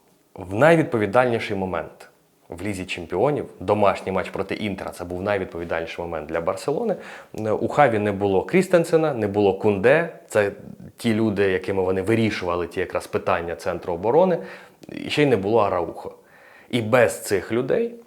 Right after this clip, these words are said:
оборона Барси може робити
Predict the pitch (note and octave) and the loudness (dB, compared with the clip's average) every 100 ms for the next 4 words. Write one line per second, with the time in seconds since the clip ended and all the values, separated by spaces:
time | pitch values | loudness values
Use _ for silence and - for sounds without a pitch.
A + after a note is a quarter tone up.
0 | _ _ _ - - - _ _ _ _ | _ _ _ -20 -20 -20 _ _ _ _
1 | _ _ - _ _ _ _ _ _ _ | _ _ -20 _ _ _ _ _ _ _
2 | _ A2+ G2+ A2 G2 E2+ E2+ B2+ D3+ - | _ -2 2 4 4 0 0 2 2 -2
3 | C#3 - _ _ _ - A2 C3 G#2+ G2 | -12 -14 _ _ _ -4 2 2 2 -2
4 | F#2 F2+ D3 D3 D3 C#3+ | -2 2 2 2 -2 -6